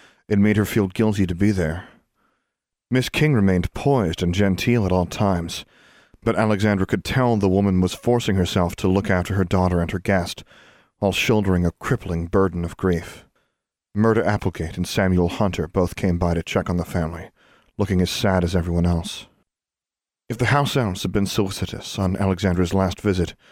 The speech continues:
they were positively falling over themselves now to make sure none of the witches had to so much as lift a finger. When they weren't waiting on someone, they were bursting into tears.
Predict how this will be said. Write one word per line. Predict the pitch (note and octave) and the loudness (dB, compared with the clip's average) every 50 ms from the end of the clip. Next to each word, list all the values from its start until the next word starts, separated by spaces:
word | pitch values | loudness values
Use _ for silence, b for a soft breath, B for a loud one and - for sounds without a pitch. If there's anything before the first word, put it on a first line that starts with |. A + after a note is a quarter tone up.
| b b b b b b b b - | b b b b b b b b 0
they | G#2 | 0
were | G2 F#2+ | 0 0
positively | - - - C3 B2 A#2 A2 - - G#2+ G#2 G2+ | 0 0 0 0 0 0 0 0 0 2 2 0
falling | - - - - A#2+ A#2 A#2 A#2 A2+ | -2 -2 -2 0 0 2 2 2 2
over | A2 G#2 F#2+ F2+ | 0 0 0 -2
themselves | F2+ E2 E2 - - E2+ E2 D#2+ - - | -4 -6 -6 -4 -4 -4 -4 -4 -6 -4
now | F2+ E2+ D#2+ D#2+ | -4 -4 -4 -6
to | D#2 - | -4 -2
make | F2+ F2+ E2+ - | 0 0 0 -2
sure | - - G#2 F#2 F2 | -2 -2 0 0 2
none | F2+ F#2 F#2+ G2+ G2+ | 2 2 2 0 0
of | F#2+ | 0
the | G2+ F2+ | 0 0
witches | F#2+ F#2 - - - F2 - - - | 0 0 -2 -4 -6 -6 -6 -8 -8
had | - G2+ | -8 -8
to | - G#2 | -8 -8
so | - - A2 F#2+ | -6 -2 0 2
much | F#2+ F#2+ F2+ - | 2 2 0 0
as | - F2+ - - | -2 -4 -2 -2
lift | F#2+ F#2+ - - | -2 -2 -2 -4
a | G#2 | -12
finger. | - - A2+ G#2 F#2+ F2+ E2 D#2 - _ _ _ _ _ _ _ _ _ _ _ _ _ _ _ _ | -8 -4 -2 0 0 -2 -4 -6 -10 _ _ _ _ _ _ _ _ _ _ _ _ _ _ _ _
When | - A2+ | -2 0
they | A#2 A#2 | 2 2
weren't | A#2 A#2+ A2 | 2 4 4
waiting | A#2 B2 B2 A#2+ G2 | 4 4 2 2 2
on | F2+ F2 | 0 -2
someone, | - - - E2+ F2+ - - - - - | -2 -4 -6 -6 -6 -8 -12 -14 -8 -4
they | G2 | -2
were | F#2+ F2+ | -2 -2
bursting | - - A2+ A2 G#2 - - F2+ F2 | 0 2 2 2 2 0 -2 -4 -2
into | E2+ E2+ | -2 -4
tears. | D#2+ - - F#2+ F#2 F2+ F2 E2 - - - | -4 -2 0 2 2 2 0 -2 -6 -10 -12